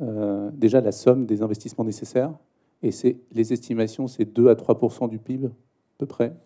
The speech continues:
pour faire cette transition en Europe. Donc, deux à trois pour cent du pib, euh, cette année, là, les mesures pour maintenir le prix, euh, de l'énergie, c'est un, plus d'un pour cent du pib, trente milliards qui ont été, euh, pour réduire le prix de l'électricité, réduire le prix, enfin, limiter le, la hausse du prix de l'essence, et cetera.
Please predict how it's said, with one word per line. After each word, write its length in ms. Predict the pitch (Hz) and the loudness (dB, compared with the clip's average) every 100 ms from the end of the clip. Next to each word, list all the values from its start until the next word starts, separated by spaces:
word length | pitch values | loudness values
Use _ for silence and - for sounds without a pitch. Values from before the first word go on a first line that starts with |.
| - | -6
pour 160 | 117 | -4
faire 160 | - 139 | 0 0
cette 160 | 120 | 0
transition 460 | 117 120 110 107 113 | -2 -4 -6 -8 -6
en 40 | |
Europe. 340 | 110 107 110 - _ _ _ _ _ _ _ | -4 -2 -4 -4 _ _ _ _ _ _ _
Donc, 240 | 127 120 - _ _ | -4 -4 -8 _ _
deux 380 | - 120 139 151 | -18 0 4 6
à 80 | 135 | 6
trois 240 | 131 139 | 4 0
pour 140 | 139 127 | 2 2
cent 160 | 143 | 0
du 100 | 123 | -2
pib, 360 | 123 147 160 156 | -2 -2 -2 -2
euh, 220 | 135 117 | -2 0
cette 240 | 110 127 120 | 0 0 2
année, 440 | 113 131 151 156 | 2 2 0 2
là, 140 | 127 | 0
les 120 | 127 117 | 0 0
mesures 460 | 123 131 135 151 | 0 -2 -2 -2
pour 160 | 151 123 | 0 0
maintenir 320 | 123 123 127 | 0 -4 -2
le 120 | 120 | 0
prix, 320 | 117 - 139 135 _ _ _ _ _ | -2 -4 -12 -12 _ _ _ _ _
euh, 120 | 113 110 | -2 4
de 120 | 117 | 6
l'énergie, 480 | 117 117 117 123 151 | 6 2 0 -2 -4
c'est 340 | - 139 147 - _ _ - | 0 2 2 -2 _ _ -4
un, 80 | |
plus 260 | 320 - 160 | -4 -4 2
d'un 100 | 143 | 4
pour 160 | 135 131 | 4 2
cent 140 | 135 | 0
du 100 | 120 | -6
pib, 280 | 117 151 147 120 - - | -2 -2 0 -4 -8 -8
trente 260 | 143 139 | -6 -2
milliards 440 | 131 123 127 139 - | -2 0 0 -2 -4
qui 100 | 117 | -6
ont 80 | |
été, 480 | 113 110 123 135 131 - 147 | -6 -2 2 2 0 -6 -6
euh, 180 | 113 | -4
pour 300 | - - 113 | -4 -2 0
réduire 220 | 120 117 120 | 2 4 4
le 100 | 113 | 2
prix 140 | - | 0
de 20 | |
l'électricité, 580 | 117 110 127 117 107 131 | -2 -2 -6 -10 0 2
réduire 280 | 120 110 113 | 4 2 0
le 100 | 107 | -2
prix, 160 | 110 - | -4 -10
enfin, 500 | - 110 104 104 104 | -6 -4 -4 -6 -8
limiter 360 | - 113 117 120 | -10 -8 -2 2
le, 180 | 113 107 | 2 2
la 140 | 107 | 2
hausse 100 | 107 | -2
du 80 | 107 | -4
prix 140 | - | -10
de 60 | 107 | -6
l'essence, 280 | 104 120 - | -6 -6 -10
et 60 | |
cetera. 300 | - 107 107 | -10 -10 -10